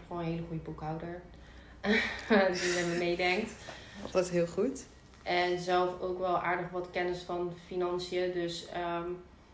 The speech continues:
Speaker 1: ja, ik, ik doe gewoon wat er met de regels gedaan kan worden, zeg
Speaker 2: Ja.
Speaker 1: maar. En dat is verrassend veel als je er een beetje verstand van hebt. Dus, ehm, nou, eigenlijk wat, wat ik,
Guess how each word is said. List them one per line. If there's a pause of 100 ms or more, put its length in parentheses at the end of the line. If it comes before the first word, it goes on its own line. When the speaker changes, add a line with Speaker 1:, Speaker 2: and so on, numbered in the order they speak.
(440)
Speaker 1:
ja,
ik,
ik (380)
doe
gewoon
wat
er
met
de
regels
gedaan (120)
kan
worden,
zeg
Speaker 2:
Ja.
Speaker 1:
maar.
En
dat
is
verrassend
veel
als
je
er
een
beetje
verstand
van
hebt.
Dus, (600)
ehm,
nou,
eigenlijk
wat, (100)
wat
ik,